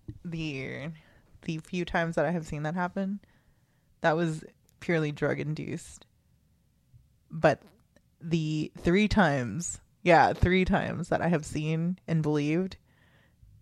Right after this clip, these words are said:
that was really scary 'cause it was very normal.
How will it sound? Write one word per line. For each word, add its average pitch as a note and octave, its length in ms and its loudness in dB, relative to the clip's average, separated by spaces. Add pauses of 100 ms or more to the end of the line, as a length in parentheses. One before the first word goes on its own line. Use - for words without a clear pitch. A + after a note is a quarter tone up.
(160)
that D#3 180 4
was D#3+ 200 0
really D#3 240 0
scary - 400 -4
'cause D#3+ 200 -4
it D#3+ 60 0
was D3+ 160 -2
very D3 260 0
normal. D3 580 -4